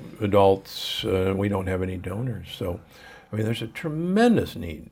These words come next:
for this. Um, and artificial hearts, you know, I was one of the first twenty surgeons selected to put in the artificial heart.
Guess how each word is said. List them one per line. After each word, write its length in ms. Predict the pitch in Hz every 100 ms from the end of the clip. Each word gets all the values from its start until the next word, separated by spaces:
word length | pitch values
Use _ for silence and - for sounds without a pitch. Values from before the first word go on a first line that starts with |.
| _
for 540 | - - 92 87 85 -
this. 640 | 117 92 90 85 - - - _ _ - - _
Um, 540 | - 95 92 92 92 - _ _
and 360 | 175 165 151 151 -
artificial 520 | 185 190 175 170 120
hearts, 380 | 113 156 165 -
you 60 |
know, 80 | 113
I 60 | 113
was 140 | 117
one 120 | 110 104
of 60 |
the 80 | 107
first 300 | - 110 107
twenty 220 | - 110
surgeons 560 | 107 113 110 110 117 110
selected 520 | 110 107 110 113 113
to 120 | 117 113
put 200 | 131 123
in 140 | -
the 80 | 117
artificial 480 | 113 117 127 110 113
heart. 300 | 127 139 143